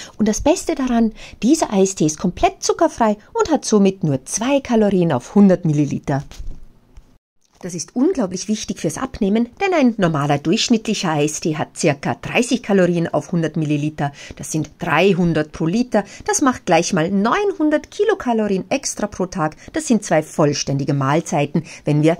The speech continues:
drei Liter davon trinken. Grüner Tee ist bekannt für seine zahlreichen gesundheitsfördernden Eigenschaften. Er enthält Antioxidantien, die unseren Körper vor freien Radikalen schützen. Zudem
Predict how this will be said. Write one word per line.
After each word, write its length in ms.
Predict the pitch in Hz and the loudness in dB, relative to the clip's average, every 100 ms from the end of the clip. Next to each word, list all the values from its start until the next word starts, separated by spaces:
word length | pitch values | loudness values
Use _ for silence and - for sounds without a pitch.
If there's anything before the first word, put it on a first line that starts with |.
| - | -2
drei 180 | 277 269 | 0 4
Liter 300 | 190 - 170 | 4 2 0
davon 360 | 135 - 156 | 0 0 -2
trinken. 600 | 151 147 139 170 156 143 - _ _ _ _ _ _ _ _ _ _ _ _ _ _ _ _ | 0 -2 0 2 2 0 -10 _ _ _ _ _ _ _ _ _ _ _ _ _ _ _ _
Grüner 360 | - 196 170 151 | -8 -4 -4 -6
Tee 220 | - 311 | -4 -4
ist 160 | 339 - | -4 -6
bekannt 400 | 190 185 202 202 | -10 -4 -4 -4
für 60 | |
seine 260 | - 151 147 | -2 -2 -4
zahlreichen 680 | - - 339 269 226 214 190 | -8 -2 0 2 2 2 0
gesundheitsfördernden 1000 | 180 - 285 285 185 - 156 160 - - | 0 0 0 2 0 0 0 0 -4 -2
Eigenschaften. 760 | 185 262 294 - - - 131 - _ | 2 4 2 0 -8 -4 -4 -4 _
Er 140 | 156 | 2
enthält 320 | 147 156 117 - | 2 0 -6 -2
Antioxidantien, 1000 | 190 170 143 - 139 147 240 311 285 254 | 0 2 2 0 -2 2 2 2 4 2
die 420 | - - - 453 | 0 -20 0 2
unseren 240 | 403 330 | 4 2
Körper 380 | - 214 202 185 | 2 0 0 -2
vor 160 | - 131 | -4 -4
freien 320 | - 139 165 | -4 0 0
Radikalen 560 | 160 147 131 147 247 254 | 0 -2 -4 0 4 4
schützen. 460 | - - - 143 - - - - | 2 -2 -2 -2 -6 -20 -20 -8
Zudem 300 | 262 247 | -2 2